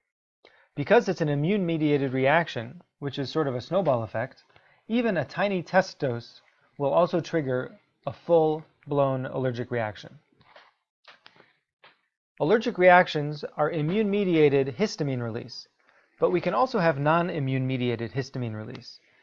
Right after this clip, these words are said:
And there are certain drugs that cause release of histamine in a dose or a rate-dependent fashion. And we'll talk about specific examples of that as we go through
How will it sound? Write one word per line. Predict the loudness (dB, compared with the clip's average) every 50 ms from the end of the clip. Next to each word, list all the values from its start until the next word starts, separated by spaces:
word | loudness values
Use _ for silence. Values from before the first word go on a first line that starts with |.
| _ _ -6
And | -2 2
there | 4 4 4
are | 2
certain | 0 -2 -2 -2 -2 -2 -6
drugs | -2 2 4 4 4 4 2 -2 0 0
that | 0 0 0
cause | 0 2 2 2 2 2
release | 0 -2 -2 -2 -2
of | -4 -4
histamine | -4 -4 -6 -6 -6 -4 -4 -4 -6 -6
in | -4 -4
a | -4
dose | 0 2 2 2 2 0 -6 -10 -10
or | -6 -4 -2 -2
a | -2
rate-dependent | 0 -2 -2 -4 -6 -8 -8 -6 -6 -6 -6 -8 -6 -4
fashion. | -2 -2 -2 -4 -6 -10 -16 -18 -20 -20 _ _ _ _ _ _ _ -20 -20 _ _ -12
And | -10 -8 -6
we'll | -4 -4
talk | -2 0 0 0 0
about | 0 0 0 0 0 -2
specific | -12 -14 -10 -10 -8 -6 -6 -8 -6 -8 -8
examples | -8 -8 -4 -2 -2 0 0 -2 -4 -4 -4
of | -4 -4
that | -2 -2 -4 -4
as | -6 -8 -6
we | -6 -6 -4
go | -4 -4 -4
through | -4 -6 -6 -6 -6 -6 -8